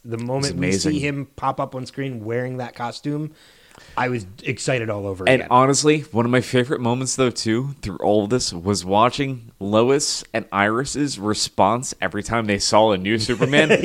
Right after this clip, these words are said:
Speaker 2: And
Speaker 1: Yes.
Speaker 2: Tyler was kind of like, "Come on, guys."
Speaker 1: <laughs> Yeah.
Speaker 2: <laughs> And it was so much fun. It was so great, and I love that they played with that. And it played with the fact that people were like, "Tyler's too small to be Superman," all these things. And yes,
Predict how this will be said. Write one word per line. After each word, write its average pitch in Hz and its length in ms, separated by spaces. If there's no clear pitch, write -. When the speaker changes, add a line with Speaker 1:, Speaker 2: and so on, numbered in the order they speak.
Speaker 2:
And 165 160
Speaker 1:
Yes. 170 100
Speaker 2:
Tyler 165 380
was 127 160
kind 143 180
of 120 60
like, 117 360
"Come 113 260
on, 92 160
guys." 92 640
Speaker 1:
<laughs> - 0
Yeah. - 220
Speaker 2:
<laughs> - 260
And 202 120
it 202 60
was 214 200
so 185 260
much 160 240
fun. 139 360
It 107 120
was 160 160
so 185 300
great, 127 280
and 127 100
I 120 60
love 117 300
that 143 140
they 127 140
played 98 420
with 101 160
that. 110 280
And 120 100
it 127 180
played 170 320
with 135 160
the 123 60
fact 113 240
that 113 100
people 104 260
were 101 60
like, 92 140
"Tyler's 92 380
too - 120
small 95 300
to 85 60
be 85 140
Superman," 90 560
all 87 140
these 85 180
things. 90 320
And 160 140
yes, 90 240